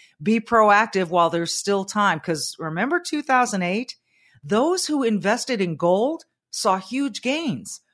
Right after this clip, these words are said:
while others simply lost their retirements. Legacy Precious Metals can advise you on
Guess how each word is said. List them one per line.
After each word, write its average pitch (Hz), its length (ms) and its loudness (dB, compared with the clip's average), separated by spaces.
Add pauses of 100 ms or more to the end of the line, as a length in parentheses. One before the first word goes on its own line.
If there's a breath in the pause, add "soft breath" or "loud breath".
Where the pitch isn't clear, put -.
(140)
while 175 240 4
others 214 340 0
simply 196 300 -2
lost 160 320 0
their 151 100 -4
retirements. 135 720 -6 (320 loud breath)
Legacy 220 720 2
Precious 180 640 -2
Metals 147 460 -2
can 170 160 -6
advise 160 420 2
you 160 140 -2
on 143 180 -2